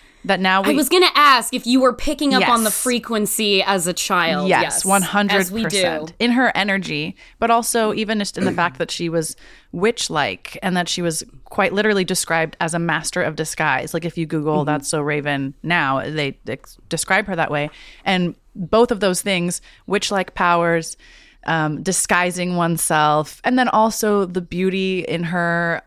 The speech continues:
Speaker 1: aliveness and vibrancy and the way she loved
Speaker 2: Mm-hmm.
Speaker 1: her friends and the way she made them laugh.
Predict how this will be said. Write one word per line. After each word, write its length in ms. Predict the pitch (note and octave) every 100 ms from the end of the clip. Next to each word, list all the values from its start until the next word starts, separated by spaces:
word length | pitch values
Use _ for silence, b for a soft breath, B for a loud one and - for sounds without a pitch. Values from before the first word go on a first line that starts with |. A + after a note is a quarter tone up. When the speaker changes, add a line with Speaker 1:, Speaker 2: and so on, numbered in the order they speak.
| -
Speaker 1:
aliveness 760 | E3+ D#3+ C#3 D3 E3+ E3+ F3
and 140 | D#3+ D#3
vibrancy 800 | D3 C#3+ C#3+ E3 D#3+ F3+ F3 F3+
and 160 | - D3
the 60 |
way 120 | C#3+ D3
she 120 | F#3+
loved 180 | F3+ E3
Speaker 2:
Mm-hmm. 60 |
Speaker 1:
her 40 | A#3+
friends 340 | - D#4+ C#4
and 80 | G3
the 40 |
way 80 | D#3+
she 120 | D#3
made 120 | G3 G3
them 100 | A3+
laugh. 180 | A#3